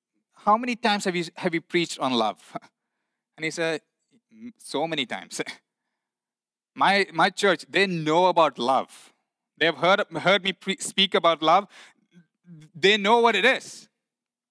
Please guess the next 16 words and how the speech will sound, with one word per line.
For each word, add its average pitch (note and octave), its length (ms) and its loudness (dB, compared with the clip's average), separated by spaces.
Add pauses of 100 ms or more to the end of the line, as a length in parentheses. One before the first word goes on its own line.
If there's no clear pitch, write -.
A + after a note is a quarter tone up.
(540)
But - 80 -4
they're F3+ 100 2
not A3 220 4
really A3+ 180 4
loving F3+ 300 2
one C#3+ 100 0
another. A2 280 -6 (2250)
So E3 100 0
he G#3+ 140 4
felt F#3+ 260 0
compelled. D3+ 380 2
He D#3+ 100 -4
came D#3+ 200 -2
up D#3+ 120 0
on D3+ 120 0
stage C3 440 -4